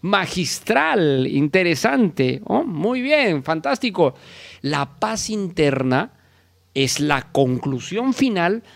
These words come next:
de muchas áreas de nuestra vida viviendo de manera armónica. Ya hemos dicho, vida familiar, vida personal, vida económica, eh, vida, tu vida de salud,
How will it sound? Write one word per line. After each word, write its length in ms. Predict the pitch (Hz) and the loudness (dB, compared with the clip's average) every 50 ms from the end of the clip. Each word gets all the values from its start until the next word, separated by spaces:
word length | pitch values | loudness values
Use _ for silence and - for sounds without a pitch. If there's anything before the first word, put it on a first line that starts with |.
| - _ | -20 _
de 300 | - 170 139 147 151 143 | -16 -12 -4 0 0 2
muchas 680 | 139 139 156 196 247 294 294 - - 277 247 214 - - - | 2 2 2 4 4 2 2 2 2 0 0 0 -4 -8 -6
áreas 540 | - 180 180 180 180 170 160 151 143 139 117 | -2 0 2 4 4 4 4 4 4 2 2
de 100 | 131 127 | 0 0
nuestra 400 | 127 127 123 - - - 127 123 | 0 0 -4 -4 -4 -2 0 0
vida 440 | 139 214 247 262 247 262 254 254 254 - - - - - - - | 2 4 2 4 4 2 0 0 -6 -10 -20 -20 -20 -20 -14 -12
viviendo 920 | 131 127 147 139 135 127 123 160 185 202 208 202 196 196 185 175 180 180 | -2 0 2 2 2 0 0 0 2 2 4 4 2 0 2 2 2 2
de 220 | 165 143 139 127 120 | 2 0 0 0 2
manera 600 | 120 120 120 127 143 156 156 147 147 143 139 - - | 2 2 4 4 4 4 4 2 2 0 -2 -4 -2
armónica. 1000 | 123 123 123 123 117 120 127 127 131 135 135 131 123 117 107 - - - - - _ _ _ _ _ _ _ _ _ _ _ _ - - | 0 2 2 2 0 -2 -2 0 2 4 4 4 2 2 -2 -4 -6 -10 -10 -10 _ _ _ _ _ _ _ _ _ _ _ _ -8 0
Ya 120 | 127 123 | 2 2
hemos 220 | 123 131 131 127 | 4 2 0 -2
dicho, 240 | 139 196 165 - - - | -2 -4 -4 -4 -8 -8
vida 220 | 135 117 113 113 | -6 -6 -6 -6
familiar, 720 | - - 110 117 127 151 190 196 185 170 151 135 123 117 | -6 -2 0 0 2 4 2 2 2 2 0 0 -2 -2
vida 180 | 123 117 120 117 | -2 -4 -4 -4
personal, 680 | - 127 120 - - 123 147 180 196 190 175 156 139 | -4 -6 -6 -4 -2 0 0 2 2 0 0 -2 -2
vida 200 | 131 127 123 127 | -2 0 0 0
económica, 920 | 117 - - 131 123 143 170 196 202 190 180 160 151 127 - - 131 - - - - - - - - | -2 -2 -4 -2 0 0 2 4 4 4 4 4 2 2 0 -4 -6 -6 -6 -18 -20 -20 -20 -20 -10
eh, 200 | - - 139 131 | -4 -4 -4 0
vida, 420 | 131 143 143 139 139 139 143 135 | 0 0 0 0 -2 -4 -6 -6
tu 140 | - 135 131 | -2 0 2
vida 160 | 135 139 143 | 2 4 4
de 80 | 143 - | 2 2
salud, 580 | - 127 120 131 175 226 220 208 175 147 120 | 2 2 2 4 4 4 4 4 4 2 0